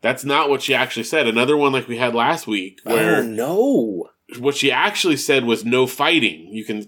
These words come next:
Speaker 1: very clearly see her saying that, but they dubbed it over and it says, "No hitting."
Speaker 2: Oh, interesting.
Speaker 1: It, it's a better joke. It's actually what the joke, doesn't make sense if they, she says, "No fighting."
Speaker 2: Mm-hmm.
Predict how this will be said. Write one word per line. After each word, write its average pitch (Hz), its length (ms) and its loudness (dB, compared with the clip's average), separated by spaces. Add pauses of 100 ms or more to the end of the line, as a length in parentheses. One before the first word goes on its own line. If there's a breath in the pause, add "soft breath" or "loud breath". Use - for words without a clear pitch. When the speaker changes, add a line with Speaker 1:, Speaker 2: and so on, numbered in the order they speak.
Speaker 1:
very 139 320 2
clearly 131 400 2
see 131 200 -2
her 104 140 0
saying 135 360 0
that, 92 200 -6
but 104 140 -10
they 104 80 0
dubbed 120 320 0
it 107 80 -2
over 117 280 4
and 98 80 -2
it 90 100 -14
says, 95 140 -8
"No 104 180 -4
hitting." 113 400 -2 (500 soft breath)
Speaker 2:
Oh, - 400 -10
interesting. 127 960 -2 (120)
Speaker 1:
It, 113 240 -6
it's 123 160 2
a 117 40 2
better 127 280 2
joke. 113 400 0
It's 113 140 -6
actually 135 320 -4
what 110 100 -4
the 104 80 -8
joke, 110 360 0 (580)
doesn't 143 180 -2
make 113 160 0
sense 143 240 0
if 92 120 -8
they, 95 220 -6
she - 200 -12
says, 95 220 -6
"No 95 160 -8
fighting." 95 600 -6 (300)
Speaker 2:
Mm-hmm. 113 540 -2